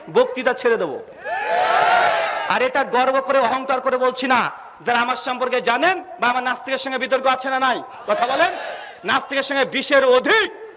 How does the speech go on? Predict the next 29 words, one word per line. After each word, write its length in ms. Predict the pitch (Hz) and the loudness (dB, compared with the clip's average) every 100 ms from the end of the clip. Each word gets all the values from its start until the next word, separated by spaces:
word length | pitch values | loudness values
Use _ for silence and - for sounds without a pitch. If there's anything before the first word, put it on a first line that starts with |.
| - | -4
আমার 160 | 262 262 240 | 0 0 -2
বিতর্ক 280 | 269 254 254 254 | -2 -2 2 0
আছে। 200 | 262 269 233 - - - | 2 2 2 -2 -12 -2
চার 160 | 254 254 | 0 2
পাঁচ 120 | 247 240 | -2 0
বছর 240 | 254 254 254 240 | -4 0 2 2
আগে 120 | 247 247 | 0 -2
যখন 160 | 240 240 | -2 -2
নাস্তিকরা 360 | 240 - 233 247 | -2 -2 0 0
ফুলে 180 | 254 262 254 | 2 2 4
উঠেছিল, 280 | 240 254 254 220 - - - | 2 4 2 2 -4 -6 -2
তাদের 180 | 247 233 | -2 -2
সঙ্গে 160 | 262 - | -4 0
বিতর্ক 320 | 339 427 392 359 - | 2 4 4 0 0
করে 160 | 294 240 - - 202 | 2 2 -2 -4 0
আলহামদুলিল্লাহ 760 | 247 - 381 392 381 339 285 226 - - 233 | 0 2 0 2 2 2 2 0 -2 -8 -8
ইসলামের 280 | 262 277 262 | 0 0 2
বিজয় 200 | 254 269 | -2 0
দেখেছেন 280 | 269 277 277 | 0 -2 -4
কি 80 | 262 269 | 0 0
দেখেন 200 | 277 277 277 | 0 2 2
নাই? 160 | 269 165 - - - - 587 719 719 659 - - - | 2 -2 -10 -16 -16 -14 -6 -4 -2 -4 -10 -18 -2
খ্রিস্টানদের 540 | 277 285 - 294 285 285 | 0 0 0 0 0 -2
সঙ্গে 160 | 294 285 | -2 0
আমার 120 | 285 | -2
বিতর্ক 220 | 294 294 285 | 0 0 0
আছে 200 | 285 302 285 | 0 0 0
না 40 | 302 | 0
নাই? 140 | 294 | 0